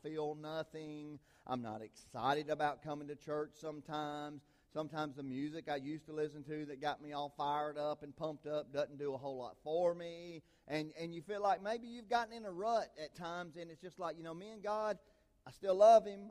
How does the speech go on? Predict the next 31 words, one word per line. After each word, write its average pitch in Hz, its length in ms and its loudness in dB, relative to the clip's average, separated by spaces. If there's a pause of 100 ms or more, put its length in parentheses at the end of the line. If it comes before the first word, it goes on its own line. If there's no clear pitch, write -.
(160)
I 160 100 -2
know, 196 400 -2
I 185 40 -10
know 202 160 -6
He 190 80 -6
hadn't 190 240 -4
turned 190 260 -6
His 165 100 -10
back 190 320 -2
on 165 180 -2
me, 160 120 -6
but 156 180 -4
we're 220 140 -4
just 339 240 -14
not 226 200 -4
on 233 180 -8
the 208 80 -14
same 220 260 -14
page 208 340 0
with 127 160 -14
things. 117 340 -12
I 160 80 -8
just 190 240 -16
can't 220 280 -14
seem 208 380 -16
to, 156 180 -6 (640)
can't 202 240 -12
seem 196 240 -14
to 170 80 -12
get 165 300 -10
there. 95 260 -12